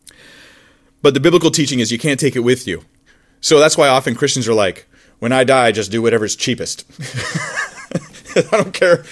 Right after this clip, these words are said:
I don't care what the box looks like that you put me in, you know? I just want to help you guys out because at that point, all my inheritance is for you. Don't spend it on me.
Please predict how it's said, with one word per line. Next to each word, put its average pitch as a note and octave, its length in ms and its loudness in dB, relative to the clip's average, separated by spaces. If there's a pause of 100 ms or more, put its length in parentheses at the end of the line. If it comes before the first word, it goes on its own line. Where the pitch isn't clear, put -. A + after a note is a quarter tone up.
(140)
I G3 80 2
don't G3 120 0
care F#3 160 4
what F3+ 140 6
the D3+ 80 4
box C#3+ 360 2
looks C3 180 0
like B2+ 160 4
that A#2+ 140 -4
you A#2 60 -6
put C#3+ 180 2
me A2+ 120 -2
in, F#2+ 140 -2
you A2 80 -4
know? A2+ 260 0 (180)
I B2+ 100 0
just C#3 120 -4
want D3 180 -4 (200)
to D3+ 80 0
help C3+ 180 2
you C3+ 140 4
guys G2 260 0
out D#2 200 -6
because A#2+ 180 -4
at A2+ 80 -2
that C3+ 160 2
point, A#2 300 -2 (160)
all C3+ 140 4
my C3+ 140 2
inheritance B2 460 2
is G2 80 -6
for G2 140 -10
you. F#2 420 -4 (280)
Don't A2+ 300 -4
spend G#2 220 -6
it G2 80 -2
on F2 200 -6
me. D#2+ 240 -12